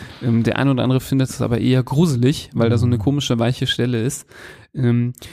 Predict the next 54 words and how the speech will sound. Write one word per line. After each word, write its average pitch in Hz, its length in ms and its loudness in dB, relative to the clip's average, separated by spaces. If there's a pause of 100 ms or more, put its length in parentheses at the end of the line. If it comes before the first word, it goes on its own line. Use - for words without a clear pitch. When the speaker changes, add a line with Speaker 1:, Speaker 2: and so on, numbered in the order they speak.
(140)
Speaker 1:
kommen 160 120 2
wir 208 40 2
aber 202 100 2
nochmal 185 180 2
zur 147 140 -2
Funktion 143 760 0
der 190 120 0
Fontanellen. 170 580 0
Wofür 156 260 2
sind 143 280 -2
die 170 60 -2
überhaupt 113 540 -4
gut? 175 380 -2
Wieso 135 220 0
kann 139 200 -4
das 170 180 0
nicht 143 160 0
einfach 127 220 -2
da 110 180 -6
auch 135 200 -4
Knochen 160 400 0
sein 147 380 2
oder 135 160 2
Knorpel? 147 680 2 (400)
Der 120 560 0
Hauptsinn 170 540 0
dahinter, 170 580 2 (400)
ähm, 135 400 0
man, 123 680 -2
wenn - 360 0
man 135 160 4
jetzt 131 160 -2
so 131 80 2
ein 131 80 2
Baby 165 240 2
vor 170 200 -2
Augen 147 240 0
hat, 143 140 -4
es - 140 -6
hat 147 100 -2
ja 160 60 4
einen 135 100 4
sehr, 131 300 2
sehr 127 160 0
großen 117 360 -2
Kopf. - 360 -12
Das 123 200 -8
ist 123 180 -4
ja 123 180 0
überproportional 131 840 -2
groß 180 300 2
bei 156 140 2
Babys. 151 520 2
Ähm, 131 320 0